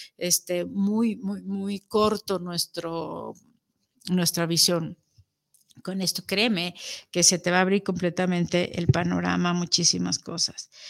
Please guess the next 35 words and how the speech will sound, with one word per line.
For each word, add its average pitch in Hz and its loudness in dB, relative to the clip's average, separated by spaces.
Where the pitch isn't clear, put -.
Bien, 294 12
tenemos 320 4
a 370 2
Magdalena 330 0
Pinacho. 269 -4
Muchos 277 -4
saludos, 302 -6
Ruth. 262 -8
Hermoso 220 -8
día 233 -6
y 226 -4
magnífico 190 -10
año. 165 -10
Por 165 -12
favor, 175 -8
¿me 202 -6
podrías 170 -8
dar 170 -8
un 185 -6
mensajito? 220 -8
Mi 269 -2
fecha 170 -6
es 180 -2
veintidós 175 -4
de 254 0
julio. 175 -2
Muchas 165 -2
gracias. 160 -2
Sí, - 2
veintidós 185 2
de 233 4
julio, 233 2
estamos 233 2
hablando 208 2
de 190 0